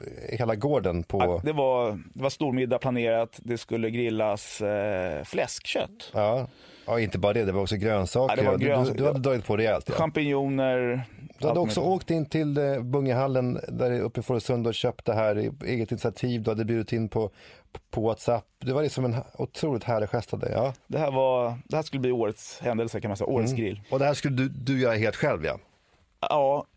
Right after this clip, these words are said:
Speaker 2: det var en fantastisk kväll.
Speaker 1: Mm. Jag
Speaker 2: Bra
Speaker 1: minns det.
Speaker 2: väder, iskall dryck.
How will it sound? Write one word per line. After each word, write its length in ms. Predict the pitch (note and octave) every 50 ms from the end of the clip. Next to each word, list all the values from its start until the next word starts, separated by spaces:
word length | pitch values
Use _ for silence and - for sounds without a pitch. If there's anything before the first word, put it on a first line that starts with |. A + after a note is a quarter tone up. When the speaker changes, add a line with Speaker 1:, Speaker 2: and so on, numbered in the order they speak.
| _ -
Speaker 2:
det 120 | C3+ C#3
var 80 | C#3 C#3
en 60 | C3
fantastisk 560 | D3+ C#3 C3 - C#3+ C3+ - - C#3 B2+ - -
kväll. 380 | D3 C3+ B2+ B2 B2+ C3 C3+ B2+ - - - -
Speaker 1:
Mm. 360 | G#2+ F#2+ F#2 F2+ F2+ F#2+ G2 G2+ - _ _ _
Jag 180 | - - - -
Speaker 2:
Bra 120 | C3 C3
Speaker 1:
minns 140 | C3 C3 B2+
det. 60 | C3+ C3
Speaker 2:
väder, 680 | C3 B2+ B2+ B2+ B2 B2+ B2+ B2 B2 B2 B2+ C3 C3 B2 A2+ - - - - - _ -
iskall 540 | - D3+ C#3+ B2+ - - - C#3 B2 B2 B2+
dryck. 600 | B2 B2+ C3 B2+ C3 - _ - - - - -